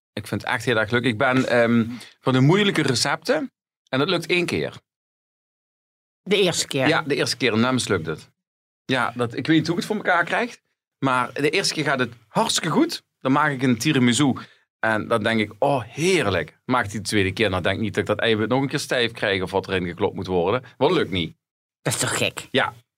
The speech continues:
Speaker 1: ja. En als ik bijvoorbeeld bolognese saus of zo maak, dan maak ik hem zelf.
Speaker 2: Ja.
Speaker 1: Ja, dan staat het wel een paar uur te pruttelen en dat vind ik dan wel heel erg leuk.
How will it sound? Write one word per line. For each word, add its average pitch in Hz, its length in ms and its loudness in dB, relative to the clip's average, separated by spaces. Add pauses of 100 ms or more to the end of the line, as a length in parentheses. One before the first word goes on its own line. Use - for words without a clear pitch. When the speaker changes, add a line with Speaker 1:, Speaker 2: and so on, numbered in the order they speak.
(140)
Speaker 1:
ja. 143 240 -2 (160)
En 156 140 0
als 139 100 2
ik 127 60 2
bijvoorbeeld 127 280 0
bolognese 131 520 2
saus 107 320 0
of 101 60 -6
zo 104 180 -2
maak, 92 440 -2
dan 107 180 2
maak 98 160 2
ik 80 60 -4
hem 78 120 -4
zelf. 135 420 -6 (540)
Speaker 2:
Ja. 226 300 0
Speaker 1:
Ja, - 140 -12
dan 117 100 -8
staat 110 200 -2
het - 100 -18
wel 104 140 0
een 95 100 -6
paar 101 220 0
uur 98 100 -4
te - 100 -10
pruttelen 120 400 -2
en 123 100 2
dat 123 160 0
vind 117 140 2
ik 98 80 0
dan 92 120 2
wel 82 120 2
heel 80 180 -2
erg 76 160 -2
leuk. 127 280 0